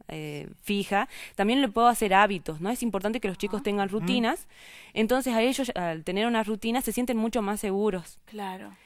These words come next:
Speaker 1: ¿No? Y es todo lo contrario a esto que dicen que, que por ahí evita la espontaneidad, que un chico tenga rutinas, al contrario, le da seguridad y ellos se pueden mover, digamos, en
Speaker 2: Manejar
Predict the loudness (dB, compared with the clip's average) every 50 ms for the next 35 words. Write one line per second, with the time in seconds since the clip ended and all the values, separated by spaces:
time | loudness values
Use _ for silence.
0 | _ -2 0 2 2 4 6 8 8 8 8 6 4 4 6 6 4 4 4 2
1 | 2 2 2 2 2 0 0 0 0 -2 -2 -2 -4 -6 -6 -4 0 0 2 4
2 | 4 4 2 2 2 2 2 2 0 -2 -6 -4 -2 -2 -2 -2 0 2 2 2
3 | 2 2 0 -4 -4 -2 -4 -2 -2 -2 -2 -2 -2 0 -2 -2 -4 -4 -4 -2
4 | -2 -2 -2 0 -2 -2 0 -2 0 4 4 4 6 4 4 2 2 0 0 0
5 | 0 0 0 2 2 4 2 2 2 -2 -4 -2 0 0 0 0 -2 -4 -6 -8
6 | -8 -4 0 0 2 2 2 2 2 2 2 2 2 2 2 0 0 0 0 -2
7 | -2 -2 0 2 4 6 6 4